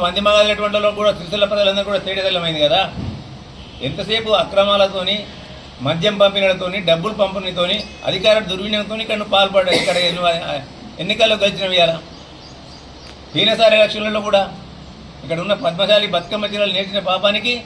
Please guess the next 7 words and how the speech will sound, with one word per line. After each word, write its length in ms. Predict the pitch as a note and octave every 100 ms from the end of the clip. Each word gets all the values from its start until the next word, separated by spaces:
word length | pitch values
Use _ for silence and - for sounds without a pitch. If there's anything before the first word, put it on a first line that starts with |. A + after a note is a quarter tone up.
| - - - - - B2+
వాళ్ళకు 360 | F3 G#3 G#3 F3 D3+
బకాయి 420 | E3 G#3 A3+ A3 G#3+
పెట్టి 180 | A3 A3
వాళ్ళని 220 | G#3 E3+ D3
బెదిరించి 480 | F3 A3+ G#3+ A3 A#3 A#3 - - - - - -
నయాన 320 | D3+ G#3 A3 A3 G#3
బెదిరాని 360 | G#3+ G#3+ G#3